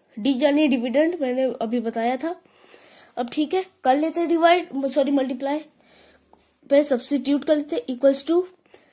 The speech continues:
one two five three multiply by thirty two, ठीक है,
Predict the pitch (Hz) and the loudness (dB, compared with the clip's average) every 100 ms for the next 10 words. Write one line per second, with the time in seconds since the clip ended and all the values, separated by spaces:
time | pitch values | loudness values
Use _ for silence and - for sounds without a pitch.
0 | _ - 269 302 370 - _ _ - 269 | _ -4 0 2 0 -6 _ _ -4 0
1 | 311 311 - - - 233 226 269 285 _ | 0 -2 -12 -20 -6 -2 0 -2 -4 _
2 | _ _ _ _ _ - 240 202 220 285 | _ _ _ _ _ -6 -6 -4 -4 -4
3 | - - _ 254 254 247 240 294 294 262 | -6 -20 _ -2 0 -2 -2 -4 -2 -2
4 | 254 254 226 233 269 277 _ _ _ _ | 0 0 0 -2 -2 -4 _ _ _ _
5 | _ _ _ - 254 233 233 269 262 - | _ _ _ -8 -2 0 0 -4 -6 -6
6 | - 311 403 - _ _ - 269 | 0 2 2 0 _ _ -10 -8